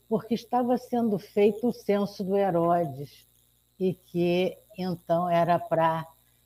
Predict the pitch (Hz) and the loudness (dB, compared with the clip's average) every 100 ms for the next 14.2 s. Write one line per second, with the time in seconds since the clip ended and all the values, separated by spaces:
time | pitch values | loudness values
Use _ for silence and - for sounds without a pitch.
0 | _ - 165 165 160 160 160 151 151 147 | _ -8 -2 2 4 4 4 4 2 2
1 | 147 139 135 - - 240 226 269 226 175 | 0 -2 -4 -8 -6 -4 0 2 2 0
2 | - 170 170 165 175 165 156 160 - 170 | -2 -4 -4 -2 0 2 -2 -8 -6 -4
3 | 147 - 180 202 190 196 - 160 165 165 | -4 -6 -2 0 -2 -2 0 0 0 0
4 | 160 156 170 165 - 180 170 - - - | -2 0 0 -2 -4 -4 -4 -6 -16 -12
5 | 123 175 165 165 - 160 151 139 131 - | -4 -2 0 -2 0 0 2 0 -4 -8
6 | _ _ _ 160 190 196 - - _ - | _ _ _ -4 -4 -4 -14 -20 _ -20
7 | _ 226 254 - - 277 269 - - _ | _ -4 -2 0 4 4 4 2 -6 _
8 | _ - - 214 214 208 202 196 - 214 | _ -20 -6 0 4 4 4 0 -4 -2
9 | 214 214 214 208 - 220 214 - 240 226 | 0 2 2 0 0 0 0 -2 -4 -2
10 | 247 226 240 220 220 220 214 208 202 202 | -4 -2 2 4 6 6 6 6 6 4
11 | 196 190 185 180 - - 196 196 196 - | 4 4 2 0 -2 -2 2 2 0 -6
12 | _ _ _ 202 202 190 175 175 165 165 | _ _ _ -4 -2 0 0 0 0 0
13 | 160 156 139 _ 180 156 151 156 196 196 | 0 -2 -6 _ -4 -2 -2 -4 -4 -6
14 | - 139 | -6 -8